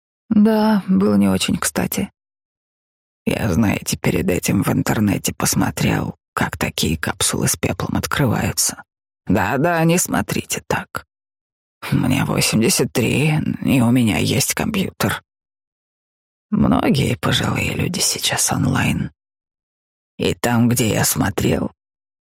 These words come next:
говорилось, что открыть такую вещь непросто. Я не ожидал, что это будет так легко. Даже слишком легко.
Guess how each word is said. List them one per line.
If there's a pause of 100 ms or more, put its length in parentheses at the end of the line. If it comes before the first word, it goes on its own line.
(400)
говорилось,
что
открыть
такую
вещь
непросто. (1120)
Я
не
ожидал,
что
это
будет
так
легко. (1080)
Даже
слишком
легко.